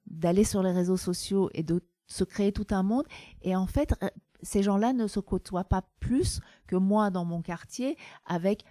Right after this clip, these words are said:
un Chinois ou moi dans mon quartier avec des gens d'origine maghrébine qui parlent pas très bien français et qui sont entre eux ou avec des junkies, euh, qui est un peu plus loin. Voilà, donc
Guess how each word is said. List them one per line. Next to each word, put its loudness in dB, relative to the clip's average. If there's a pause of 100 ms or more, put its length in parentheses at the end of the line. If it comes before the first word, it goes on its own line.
(140)
un 0
Chinois 2 (180)
ou -4
moi 2
dans -2
mon -6
quartier -6
avec -2
des 2
gens 0
d'origine -2
maghrébine 0 (400)
qui -6
parlent -2
pas 0
très 4
bien 0
français 0
et -6
qui -12
sont -4
entre 2
eux 6
ou -2
avec 0 (280)
des 4
junkies, 4
euh, 6 (240)
qui -2
est 4
un 6
peu 6
plus 2
loin. 6 (260)
Voilà, 4
donc -2